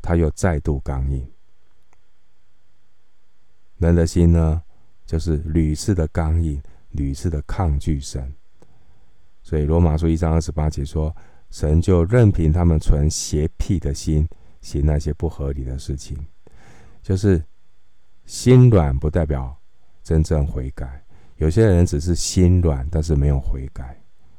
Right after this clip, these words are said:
心软是暂时的，悔改结出悔改的果子，才是神所喜悦的。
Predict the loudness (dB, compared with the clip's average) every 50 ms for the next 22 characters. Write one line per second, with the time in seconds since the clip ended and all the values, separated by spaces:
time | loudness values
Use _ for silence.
0 | -20 -20 -20 -20 -20 -16 -8 0 4 6 8 8 8 8 6 2 0 -2 0 0
1 | 2 2 0 0 -2 -6 -8 -6 -8 -10 -12 -16 -20 -20 -20 -20 -20 -20 -20 -20
2 | -20 -20 -20 -18 -8 -2 0 2 2 2 2 0 0 -2 -2 -2 -2 -2 -2 -2
3 | -2 0 0 0 0 0 0 -2 -2 -4 -2 -2 -4 -4 -6 -6 -6 -6 -8 -8
4 | -8 -8 -10 -10 -10 -10 -10 -12 -18 -20 -20 -18 -12 -8 -8 -6 -4 -4 -4 -4
5 | -4 -4 -4 -2 -2 -4 -6 -6 -8 -10 -10 -8 -8 -8 -8 -10